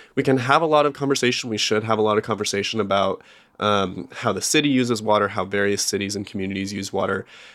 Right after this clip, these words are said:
But, like, eighty to ninety percent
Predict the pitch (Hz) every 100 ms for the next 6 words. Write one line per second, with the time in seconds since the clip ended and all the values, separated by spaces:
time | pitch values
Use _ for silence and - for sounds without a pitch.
0 | - 110 123 113 101 - - 110 - 123
1 | 131 143 139 113 104 104 - 110 104 98
2 | 95